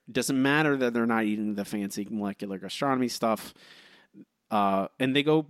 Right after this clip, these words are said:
or they go play. Like, they both are the cool parents, right? They both get to keep that part of their ident-, identity.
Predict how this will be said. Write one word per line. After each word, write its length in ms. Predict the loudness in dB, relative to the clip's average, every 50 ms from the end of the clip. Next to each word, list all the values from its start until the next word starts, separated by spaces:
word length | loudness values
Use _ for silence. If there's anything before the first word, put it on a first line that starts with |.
| -2 0
or 120 | 0 2
they 80 | 2 2
go 160 | 2 2 0
play. 680 | 0 -2 -6 -2 0 2 2 4 4 4 4 4 2
Like, 200 | 2 0 0 0
they 100 | 0 0
both 320 | 2 2 2 2 2 2 0
are 160 | 0 0 0
the 120 | 0 -2
cool 340 | -6 -6 -4 -2 -2 -2 -2
parents, 640 | -2 -4 -2 0 0 2 0 0 -2 -6 -10 -6 -2
right? 200 | 0 0 0 2
They 100 | 0 0
both 260 | 0 0 0 0 -2
get 140 | -4 -6 -6
to 60 | -6
keep 280 | -10 -6 -6 -6 -4 -2
that 180 | -4 -4 -4
part 160 | -2 -2 -2 0
of 60 | 0
their 100 | 0 0
ident-, 340 | 2 0 0 0 -2 -2 -2
identity. 680 | -4 -2 -2 -2 -4 -4 -6 -8 -12 -16 -18 _